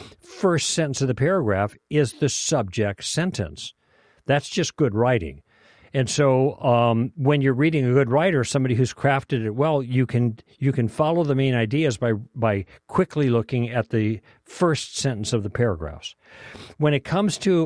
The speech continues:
a book like, um, Theistic Evolution, I mean, that's just a massive tome.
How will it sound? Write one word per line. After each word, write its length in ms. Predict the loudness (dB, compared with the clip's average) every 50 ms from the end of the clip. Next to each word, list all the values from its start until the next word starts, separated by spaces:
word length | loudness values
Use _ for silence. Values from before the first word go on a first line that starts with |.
| 0 -2
a 80 | -2
book 240 | 2 2 2 0 0
like, 480 | -2 0 2 4 2 2 0 -4 -18 -20 -20 -20 _ _ _ _ _ _ _ _
um, 800 | 0 0 2 2 4 4 4 4 4 2 2 2 0 0 -2 -4 -8 -16 -20 -20 -20 _ _ _ _ -2
Theistic 400 | 0 2 2 2 0 -2 -2 0
Evolution, 640 | 0 0 2 2 2 2 2 2 0 -2 -2 -2 0
I 80 | 0
mean, 140 | 2 2 4
that's 160 | 2 0 0 -2
just 160 | -4 -2 0
a 60 | 0
massive 440 | 0 2 0 0 0 -2 -4 -4 -6
tome. 400 | -4 -2 -2 -2 -2 -4 -8